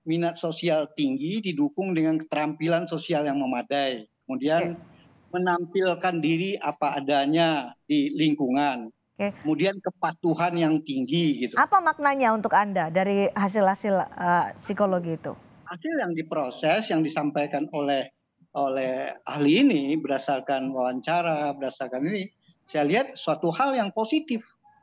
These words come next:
Speaker 1: Artinya misalnya kalau kita hubungkan dengan fakta, fakta yang menyampaikan yang ada bukti seolah ada kecurigaan pada saat, eh, Saudara Ricky mengamankan senjata di
Speaker 2: Mhm.
Speaker 1: senjata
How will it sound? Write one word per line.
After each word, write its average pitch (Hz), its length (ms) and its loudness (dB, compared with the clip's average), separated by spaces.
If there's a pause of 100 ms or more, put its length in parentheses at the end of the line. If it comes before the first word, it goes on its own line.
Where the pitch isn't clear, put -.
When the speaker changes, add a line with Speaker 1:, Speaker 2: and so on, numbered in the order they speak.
(220)
Speaker 1:
Artinya 190 440 0
misalnya 202 640 0
kalau 190 180 -2
kita 185 220 -2
hubungkan 233 340 -4
dengan 170 220 2
fakta, 156 500 -4 (380)
fakta 226 420 2
yang 226 160 2
menyampaikan 151 640 2
yang 214 180 2
ada 139 220 0
bukti 135 440 -4
seolah 170 480 2
ada 165 260 0
kecurigaan 151 840 0
pada 147 220 -4
saat, 262 380 -2 (480)
eh, 165 180 2
Saudara 185 420 2
Ricky 214 280 -4
mengamankan 170 720 0
senjata 165 540 0
di 135 220 -4
Speaker 2:
Mhm. 208 360 0
Speaker 1:
senjata 170 640 -2